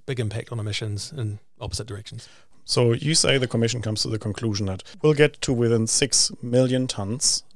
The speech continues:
Speaker 2: of net zero by twenty fifty by basically doing nothing and just keeping the policy settings as they are. But how would we get to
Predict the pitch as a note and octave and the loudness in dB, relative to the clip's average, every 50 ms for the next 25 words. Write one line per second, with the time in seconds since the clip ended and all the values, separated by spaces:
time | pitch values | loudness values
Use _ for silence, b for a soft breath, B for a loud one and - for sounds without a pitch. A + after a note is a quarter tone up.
0 | - - - - - - A2 - - - - A#2+ G#2+ G#2+ G#2 G2 A2+ A#2 A#2+ A2+ | -20 -20 -20 -12 -4 -2 -2 -2 -2 -4 -4 -2 -2 -2 -2 -2 -2 0 0 2
1 | A2 G#2+ A2+ A2+ G#2+ G#2+ - A2 G#2+ G#2 - - A2 G#2+ G#2+ G#2 - B2 A#2 - | 2 2 2 2 0 0 -2 -2 -2 -2 -2 -2 -4 -4 -4 -4 -6 -6 -6 -4
2 | - A#2 A#2 A2+ B B B B B B B B B - - A#2+ A#2 A2+ A2+ - | -4 -4 -4 -4 B B B B B B B B B -4 0 2 2 2 4 4
3 | A#2+ A#2 A2+ A2+ A2 A#2+ A2+ G#2+ G#2+ A2+ A2 G#2+ G#2 G#2 G#2+ - - - A#2+ A#2+ | 2 2 2 0 -2 -4 -4 -4 -4 -4 -4 -4 -4 -4 -6 -8 -12 -12 -6 -6
4 | C3 B2 - C#3 B2+ C3 C3 - A#2 G#2 - G#2+ - - - A2+ G2+ G#2+ G#2+ G2+ | -4 -2 -2 -2 -2 -2 -2 -4 -6 -4 -2 -2 -2 -2 -4 -6 -4 -4 -4 -4
5 | G2+ F#2+ - A2+ G#2 G#2 G2+ - A2 - - G#2 - A2 G2+ - - A2+ G2+ - | -6 -6 -6 -6 -4 -2 -4 -4 -4 -6 -8 -8 -8 -8 -10 -10 -8 -8 -8 -8
6 | - A2+ A2 - G2 G2 B B B B B - B2 - - - G3 G#3+ G3+ E3 | -6 -6 -6 -6 -8 -8 B B B B B -2 -2 0 4 6 6 6 8 6
7 | D#3+ D#3 - - A#2+ A2+ A#2 A2 - - - - A2+ G#2+ G#2 | 4 4 2 0 2 4 2 2 2 -2 -6 -2 -2 -2 -2